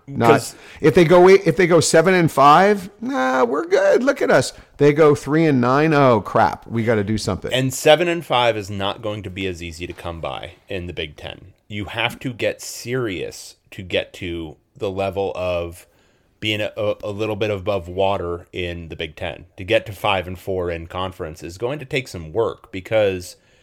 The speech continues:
Speaker 2: I mean, depending on how the schedule breaks down, I wrote a story yesterday about the different possibilities, but one way or another, you're playing probably at minimum three or four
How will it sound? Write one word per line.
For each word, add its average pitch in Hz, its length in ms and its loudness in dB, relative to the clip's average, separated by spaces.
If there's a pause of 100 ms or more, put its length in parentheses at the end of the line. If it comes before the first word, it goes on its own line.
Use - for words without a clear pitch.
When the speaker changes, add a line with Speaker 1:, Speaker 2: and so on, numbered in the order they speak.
(520)
Speaker 2:
I 107 80 -8
mean, 123 200 -2
depending 151 320 0
on 156 80 -4
how 151 100 0
the 127 60 -6
schedule 107 320 -2
breaks 98 260 -6
down, 95 220 -4
I 95 60 -2
wrote 113 180 0
a - 20 -14
story 113 300 -2
yesterday 98 320 -6
about 85 320 -6 (100)
the 95 300 -16
different 101 280 -8
possibilities, 95 960 -4
but 98 380 -2 (680)
one 170 280 2
way 247 80 2
or 208 80 0
another, 131 360 2
you're 123 140 -2
playing 135 500 -4 (400)
probably 185 580 -2
at 104 300 -4
minimum 139 720 -8 (840)
three 151 400 -6
or 170 120 2
four 135 680 -2